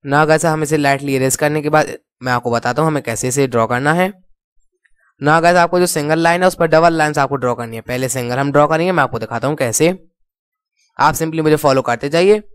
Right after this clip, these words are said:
अगर आपने अभी तक ड्रॉ करना स्टार्ट नहीं किया तो मेरे साथ इसे कर दीजिए, मैं आपको step by step बना के दिखा रहा हूँ। वीडियो को बिल्कुल भी स्किप मत कीजिएगा, नहीं तो आपको समझ में नहीं आएगा। Now गाइस, आपको इसके पहले लाइन ड्रॉ करनी है, यहाँ से हम इसे पास करते हुए ले जाएंगे।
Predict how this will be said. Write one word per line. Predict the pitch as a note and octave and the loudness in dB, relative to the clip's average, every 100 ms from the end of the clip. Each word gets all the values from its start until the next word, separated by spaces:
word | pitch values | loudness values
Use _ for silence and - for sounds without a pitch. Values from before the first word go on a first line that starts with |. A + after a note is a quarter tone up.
| - _ _ _ - | -20 _ _ _ -2
अगर | C#3 D#3 | 2 4
आपने | D#3+ E3 | 2 2
अभी | D#3+ | 0
तक | D#3+ | 2
ड्रॉ | D#3 D3+ | 2 2
करना | D#3 D3+ | 2 0
स्टार्ट | D#3 D3+ | 2 2
नहीं | E3 | 2
किया | F3 | 2
तो | |
मेरे | E3 | 2
साथ | D#3 D3+ | 0 -2
इसे | C#3 D3+ | -2 -2
कर | C#3+ C#3 | 0 0
दीजिए, | B2+ A#2 | 0 -2
मैं | A#2+ | -2
आपको | B2 C3+ | 0 -2
step | - B2 | -2 -4
by | B2+ | -4
step | B2+ C#3 | -2 -2
बना | C#3+ C#3+ | 0 0
के | |
दिखा | D3 D3+ | 0 2
रहा | D3+ D#3+ | 2 4
हूँ। | E3 F#3 G#3 _ _ - _ - | 2 0 -4 _ _ -20 _ -12
वीडियो | - D3 D3 D3+ | -2 0 2 2
को | |
बिल्कुल | D#3 D3+ D3+ | 0 0 -2
भी | |
स्किप | D3 - | -4 -6
मत | D3+ D3 | -4 -4
कीजिएगा, | - D#3 E3+ F3 | -4 -6 -4 -2
नहीं | D#3+ | -2
तो | D3+ | -4
आपको | C3+ | -4
समझ | - C3+ C3+ | -8 -8 -6
में | D3+ | -6
नहीं | D#3+ C3+ A#2 | -6 -8 -8
आएगा। | A2 G#2+ A2 _ _ _ _ B2+ | -8 -10 -12 _ _ _ _ -4
Now | C3 C#3+ | 0 0
गाइस, | D3+ | 2
आपको | D3+ D#3+ | 2 0
इसके | D#3 E3 | 0 0
पहले | E3 D3+ D#3 | 0 0 0
लाइन | D3+ C#3+ C#3 | 0 0 0
ड्रॉ | C3 | 0
करनी | B2 A2+ A2+ | -2 -8 -10
है, | A2 G#2+ _ _ _ _ _ B2+ | -14 -16 _ _ _ _ _ -4
यहाँ | C3+ C#3 | 0 0
से | C#3 | 0
हम | C3 | -2
इसे | C3 C3+ B2+ - _ _ _ _ - | -2 -2 -2 -8 _ _ _ _ -2
पास | A#2+ A#2+ | -2 -2
करते | B2 A#2+ | -8 -6
हुए | B2 | -4
ले | A#2 | -4
जाएंगे। | A#2 C3+ D#3+ G3+ | -4 -4 0 0